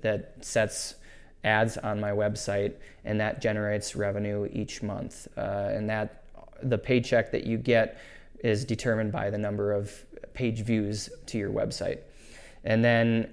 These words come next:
for YouTube, if you're on that platform, those little banners at the bottom,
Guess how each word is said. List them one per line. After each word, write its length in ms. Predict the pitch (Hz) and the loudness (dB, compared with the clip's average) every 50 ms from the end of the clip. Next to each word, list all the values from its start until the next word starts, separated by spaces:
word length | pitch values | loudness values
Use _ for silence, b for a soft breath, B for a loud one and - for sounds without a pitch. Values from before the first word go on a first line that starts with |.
| - - | -10 -12
for 500 | - - 120 113 110 107 107 101 - - - - - | -2 4 6 6 8 6 6 4 0 -4 -12 -8 -2
YouTube, 480 | 127 131 180 202 - - - 107 104 104 | 2 4 4 4 2 2 2 2 4 4
if 180 | 110 104 - - | 2 2 2 2
you're 220 | 120 113 107 107 | 2 2 2 2
on 140 | 107 107 107 | 2 0 0
that 240 | 113 123 127 - - | 2 0 0 0 -2
platform, 680 | - 110 104 - - - - 113 113 104 104 107 107 - B B B B B B | 0 0 0 -2 -4 -4 -4 -2 -2 0 0 -2 -2 -4 B B B B B B
those 200 | - 120 110 110 | 2 2 4 6
little 380 | 131 127 123 120 117 113 113 113 - - - - - - - - - - - - - - - - - - | 8 8 10 10 10 8 6 4 0 -6 -12 -16 -20 -20 -20 -18 -20 -20 -20 -20 -20 -20 -20 -20 0 4
banners 420 | 123 123 127 131 143 147 147 143 | 6 8 8 8 6 4 6 6
at 120 | 156 143 | 4 4
the 80 | - 147 | 4 4
bottom, 500 | 156 151 147 147 147 151 151 156 165 160 | 4 4 6 6 6 4 4 2 2 -2